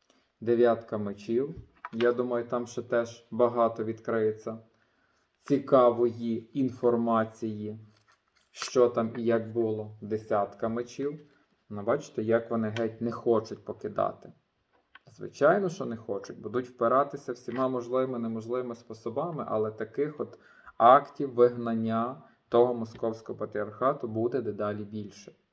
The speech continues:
Просто єдине, за що я в дійсності переживаю, що будуть сутички самих людей. Бо, знову ж таки, роками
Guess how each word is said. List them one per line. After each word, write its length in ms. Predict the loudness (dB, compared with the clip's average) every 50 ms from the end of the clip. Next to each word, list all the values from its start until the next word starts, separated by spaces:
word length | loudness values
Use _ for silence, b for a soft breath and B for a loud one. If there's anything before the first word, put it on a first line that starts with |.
| _ _ _ _ _ _ _ _ _ _ _ _ _ _ _ _ _ _ _
Просто 340 | _ 0 0 0 0 0 -2
єдине, 480 | 0 2 0 2 4 2 2 4 0 -2
за 100 | -2 -4
що 200 | -6 -6 -4 -4
я 40 | -4
в 40 |
дійсності 460 | -4 -6 -10 -10 -10 -12 -10 -10 -12 -8
переживаю, 640 | -8 -6 -6 -6 -6 -6 -2 0 0 2 2 0 -2
що 220 | -4 -8 -10 -8
будуть 320 | -4 -4 -4 -4 -6 -10 -8
сутички 480 | -10 -10 -10 -10 -12 -14 -10 -8 -8
самих 460 | -8 -8 -8 -6 -6 -6 -8 -10 -6
людей. 440 | -4 -4 2 4 4 4 4 0 -6 -14 _ _ _ _ _ _ _ _ _ _ _ _ _ _ _ _ _
Бо, 120 | -2 -2 0
знову 320 | 0 2 2 2 2 0
ж 120 | -2 -6
таки, 320 | -12 -14 -10 -10 -12 -12 -12 _ _ _ _
роками 720 | 0 4 4 4 4 6 6 6 6 4 0 -4 -8 -10